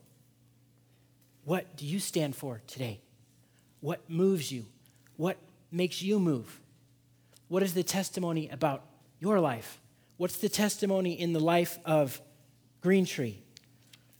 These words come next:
I ask myself these questions. Am I in charge of this Christian thing?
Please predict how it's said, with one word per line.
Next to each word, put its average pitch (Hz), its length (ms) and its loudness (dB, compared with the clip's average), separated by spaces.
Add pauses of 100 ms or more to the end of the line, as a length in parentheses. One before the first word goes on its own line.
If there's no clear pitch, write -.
(160)
I 185 140 6
ask 180 240 4
myself 160 420 -2
these 151 200 -2
questions. 123 580 -6 (3250)
Am 151 140 0
I 180 200 6
in 190 180 0
charge 175 400 2
of 165 80 -4
this 170 160 0
Christian 175 400 -4
thing? 165 360 -2